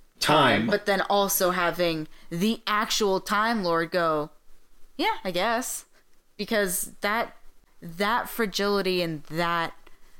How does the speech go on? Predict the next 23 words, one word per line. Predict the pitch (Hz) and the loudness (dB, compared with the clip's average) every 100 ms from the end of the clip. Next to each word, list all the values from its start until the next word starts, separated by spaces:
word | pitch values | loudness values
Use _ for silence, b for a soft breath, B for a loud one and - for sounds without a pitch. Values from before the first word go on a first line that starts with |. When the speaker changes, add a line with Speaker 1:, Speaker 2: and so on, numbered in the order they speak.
| b b - - | b b -18 -10
Speaker 2:
like, | 165 156 - - - - - - - - - 175 - | -2 -2 -2 -10 -14 -16 -20 -18 -18 -18 -20 -12 -2
that | 214 - | 0 0
thing | - - 247 214 185 | -4 -2 0 0 0
does | 180 160 | -2 -2
not | 170 156 131 - - | 0 0 0 -6 -8
happen | - 220 180 156 | -4 -4 -4 -4
to | 160 | -4
him, | 156 | -2
nor | 165 262 | 0 0
do | 320 | 2
I | 311 277 | 0 0
really | 214 202 | 0 0
think | 202 185 175 | -2 -4 -2
it | 151 - - - - - | -2 -4 -14 -20 -20 -10
super | 175 - 202 180 165 | -4 -2 -2 0 0
occurs | - - 175 170 - | -2 -2 0 0 -2
to | 165 | -2
him | 156 156 | -2 -6
that | 151 | -4
that | 151 | -4
is | 147 | -2
something | - 151 147 143 143 | -2 -4 -6 -10 -6
that | 147 135 | -2 -4